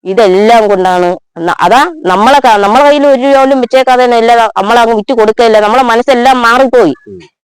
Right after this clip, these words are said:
Speaker 1: നമ്മ-
Speaker 2: ഏ, എത്ര മാസമായി ഇപ്പം കറക്റ്റ്?
Speaker 1: ഇപ്പം മെയ്യിലാണ്, മെയ്യിലാണ് ഇത് നടക്കുന്നത്.
Speaker 2: നടക്കുന്നത്.
Speaker 1: കേസ് കൊടുത്തിട്ട് നമ്മള്, ഏ, ജൂലൈയിലാണ് കൊടുക്കുന്നത്.
Speaker 2: എന്നിട്ട് പോലും ഒരു അന്വേഷണം വന്നിട്ടില്ല.
Speaker 1: ഏ, ഇതുവരെ ഒരു
Speaker 2: പള്ളിക്ക്
Speaker 1: അന്വേഷണം,
Speaker 2: പോലീസ് സ്റ്റേഷനാണ്.
Speaker 1: പള്ളിക്ക് പോലീസ്,
Speaker 2: പോലീസുകാരും തിരക്കി വന്നില്ല?
Speaker 1: പോലീസുകാര് തിരക്കി വന്നിട്ടില്ല.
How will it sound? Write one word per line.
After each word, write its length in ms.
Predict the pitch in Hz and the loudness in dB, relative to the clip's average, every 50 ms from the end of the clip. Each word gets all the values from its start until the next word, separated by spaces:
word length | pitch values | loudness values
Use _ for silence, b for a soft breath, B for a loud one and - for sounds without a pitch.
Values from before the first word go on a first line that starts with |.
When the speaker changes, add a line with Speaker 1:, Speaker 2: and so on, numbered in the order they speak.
| _ _ _ _ _ - | _ _ _ _ _ -14
Speaker 1:
നമ്മ- 240 | 165 180 196 202 180 | -8 -4 -2 0 0
Speaker 2:
ഏ, 220 | 190 214 208 190 175 | 2 2 2 0 0
എത്ര 200 | - - 208 202 | -2 -2 -2 0
മാസമായി 360 | 180 175 190 - 220 220 208 | 0 0 0 0 0 0 0
ഇപ്പം 240 | 196 202 202 180 - | 0 -2 -8 -4 -2
കറക്റ്റ്? 240 | 180 175 180 123 - | -2 -2 -2 -2 0
Speaker 1:
ഇപ്പം 760 | 220 226 190 - _ - 262 269 277 269 254 233 202 185 196 | -2 -2 -2 -4 _ 0 2 2 2 2 0 -2 -2 0 0
മെയ്യിലാണ്, 500 | 202 214 240 262 285 269 240 214 202 208 | 0 2 2 2 2 2 2 2 2 0
മെയ്യിലാണ് 440 | 208 202 208 226 240 233 214 208 208 | 0 0 0 0 0 0 0 0 0
ഇത് 200 | 196 196 190 190 | 0 0 0 0
നടക്കുന്നത്. 380 | 190 190 185 - 165 147 139 | -2 -2 -2 -4 -4 -4 -4
Speaker 2:
നടക്കുന്നത്. 260 | 131 135 143 208 220 233 | -4 0 0 0 0 2
Speaker 1:
കേസ് 120 | - 262 247 | 2 2 2
കൊടുത്തിട്ട് 500 | 233 214 208 233 220 220 240 240 233 220 | 2 0 0 -4 -2 -2 -2 0 0 0
നമ്മള്, 240 | 208 208 214 214 220 | 0 0 0 2 2
ഏ, 1080 | 214 208 202 202 202 202 196 196 196 196 196 196 190 185 190 190 190 190 180 185 185 185 | 2 2 2 2 2 0 0 0 0 0 2 0 0 0 0 -2 -2 0 0 0 -2 -2
ജൂലൈയിലാണ് 540 | 175 403 220 247 233 220 214 196 185 175 | -2 0 0 2 2 2 2 2 0 0
കൊടുക്കുന്നത്. 400 | 170 165 151 143 151 139 139 131 127 | 0 -2 -4 -4 -6 -8 -8 -10 -10
Speaker 2:
എന്നിട്ട് 220 | 131 151 156 170 170 | -10 -8 -6 -6 -4
പോലും 260 | 156 165 175 175 170 | -4 -4 -2 -2 -2
ഒരു 80 | 165 | -4
അന്വേഷണം 380 | 151 151 156 160 - 170 156 143 | -4 -4 -6 -10 -8 -8 -8 -6
വന്നിട്ടില്ല. 300 | 127 120 - - 170 185 | -4 -6 -4 -2 -2 0
Speaker 1:
ഏ, 180 | 190 185 185 180 | 2 2 2 2
ഇതുവരെ 500 | 208 233 202 233 311 285 247 220 190 196 | 2 0 0 0 0 2 2 2 2 2
ഒരു 80 | 190 | 2
Speaker 2:
പള്ളിക്ക് 200 | 185 180 185 175 | 2 2 2 2
Speaker 1:
അന്വേഷണം, 360 | 165 165 165 170 180 190 170 | 2 2 0 0 0 0 0
Speaker 2:
പോലീസ് 200 | 160 165 165 165 | -2 -2 -2 -2
സ്റ്റേഷനാണ്. 360 | - 175 175 180 185 202 208 202 | -2 -2 0 0 2 0 0 0
Speaker 1:
പള്ളിക്ക് 220 | 226 233 226 208 - | 0 0 0 0 0
പോലീസ്, 420 | 196 196 196 202 208 208 208 208 147 | 0 2 2 2 2 2 2 2 0
Speaker 2:
പോലീസുകാരും 400 | 160 180 - 185 190 185 196 180 | 0 -2 0 0 -2 -4 -2 -2
തിരക്കി 200 | 180 180 180 190 | -2 -2 -2 -4
വന്നില്ല? 260 | 180 170 165 160 160 | -6 -6 -6 -8 -8
Speaker 1:
പോലീസുകാര് 840 | - 190 185 196 202 208 208 208 220 208 196 190 202 196 196 190 185 | -4 0 0 2 2 2 2 2 2 2 2 2 2 2 2 2 2
തിരക്കി 360 | - - 190 185 196 185 - | 2 0 0 0 0 0 2
വന്നിട്ടില്ല. 640 | 196 190 180 185 180 196 185 180 180 180 175 180 | 0 0 0 0 -2 -2 -2 0 0 0 -2 -2